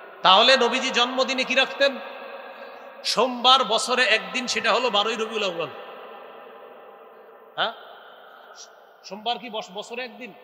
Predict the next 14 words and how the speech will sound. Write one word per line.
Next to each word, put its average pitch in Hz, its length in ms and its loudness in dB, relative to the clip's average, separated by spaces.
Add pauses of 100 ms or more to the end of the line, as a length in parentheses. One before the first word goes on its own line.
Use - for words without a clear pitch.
(480)
না 196 100 -8
সপ্তাহে 233 380 -10
একদিন? 202 280 -12 (540)
তাহলে 220 180 -6
নবীজি 220 320 -14
সাল্লাল্লাহু 240 280 -10
আলাইহি 254 120 -10
সাল্লামের 254 340 -10
জন্মদিনের 247 540 -8 (100)
আমলটা 233 440 -8
কি 240 120 -10
বাৎসরিক 214 640 -8
না 240 100 -10
সাপ্তাহিক? 214 440 -8